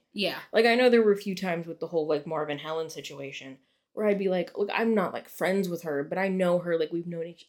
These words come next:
Speaker 2: I'm, I'm happy if she wants to talk or if she needs,
Speaker 1: Yeah.
Speaker 2: you know, like, a woman to talk to in this
Speaker 1: Yeah.
Speaker 2: scenario. I, you know, she could talk to me, it's cool." And it was very, like, "No." And at first that didn't really mean much because, again,
Speaker 1: His
Speaker 2: that was their
Speaker 1: friend.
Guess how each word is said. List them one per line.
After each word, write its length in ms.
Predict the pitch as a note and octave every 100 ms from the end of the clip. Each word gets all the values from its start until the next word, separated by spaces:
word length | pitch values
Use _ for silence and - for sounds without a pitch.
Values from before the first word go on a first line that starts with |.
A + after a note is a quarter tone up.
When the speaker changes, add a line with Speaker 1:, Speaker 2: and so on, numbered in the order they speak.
| _
Speaker 2:
I'm, 380 | G3 A3+ A3 -
I'm 140 | - A#3
happy 340 | A3+ A#3 A#3+
if 80 | F3
she 120 | -
wants 200 | F3+ -
to 80 | -
talk 420 | - D3+ E3 F3+
or 80 | D#3+
if 100 | D#3+
she 140 | - D#3
needs, 360 | D#3 E3+ - _ _
Speaker 1:
Yeah. 180 | B3 A#3
Speaker 2:
you 80 | D#4
know, 120 | A3
like, 120 | F#3+
a 80 | E3+
woman 340 | E3 E3+ F3+ F#3+
to 60 |
talk 260 | F3+ F#3 F#3+
to 200 | G#3 G3+
in 100 | G3
this 120 | F#3+
Speaker 1:
Yeah. 60 | F#4
Speaker 2:
scenario. 680 | G3 F#3 G3 G3+ A3 A#3 - _ _ _ _ _ -
I, 180 | E3+ -
you 100 | C#4
know, 260 | A3+ A#3 A#3
she 120 | C#4+
could 100 | E4
talk 200 | G#3 G#3
to 60 | F#3
me, 140 | F3+
it's 120 | A#3
cool." 300 | - F#3 G3+ - _ _ _ -
And 140 | A3+
it 100 | A3
was 160 | A3 F3+
very, 360 | G3+ G#3 A3
like, 400 | F#3 E3+ - - _ _ _ _
"No." 500 | D#3 D3 C3+ A2 - - _ _ -
And 100 | A3
at 120 | - -
first 180 | D4
that 120 | C4+ A#3
didn't 200 | A#3+ A#3+
really 180 | A#3+
mean 240 | A#3 C#4+ A3
much 360 | D3+ F#3 -
because, 200 | - A3
again, 600 | G#3 A3 F3 D#3 F3 G#3 - _ _ _ _ _ _ _
Speaker 1:
His 100 | G3+
Speaker 2:
that 120 | A3
was 120 | B3+ A3+
their 220 | B3+
Speaker 1:
friend. 60 | C4+